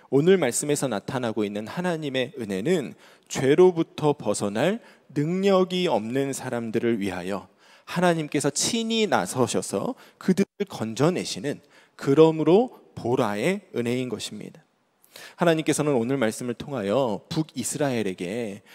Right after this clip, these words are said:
"너희는 스스로 그 죄로부터 빠져나올 수 있는 능력이 없으니 내가 나서서 너희를 구원하겠다"라고 말씀하십니다. "너희는 그 음란한 죄로부터 돌이킬 수 있는 능력이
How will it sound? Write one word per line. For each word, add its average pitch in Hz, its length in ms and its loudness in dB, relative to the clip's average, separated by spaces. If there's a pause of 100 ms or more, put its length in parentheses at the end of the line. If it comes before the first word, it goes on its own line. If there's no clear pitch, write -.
(140)
"너희는 156 480 6
스스로 180 560 4 (160)
그 190 220 8
죄로부터 139 680 2
빠져나올 185 640 4
수 165 120 0
있는 151 260 0
능력이 117 420 -2
없으니 123 680 -2 (300)
내가 131 500 8
나서서 135 480 2
너희를 113 680 2 (200)
구원하겠다"라고 143 1500 2 (120)
말씀하십니다. - 840 -6 (500)
"너희는 151 340 4
그 190 260 10
음란한 156 460 4
죄로부터 135 580 4
돌이킬 185 480 2
수 - 180 -2
있는 165 400 0
능력이 185 680 2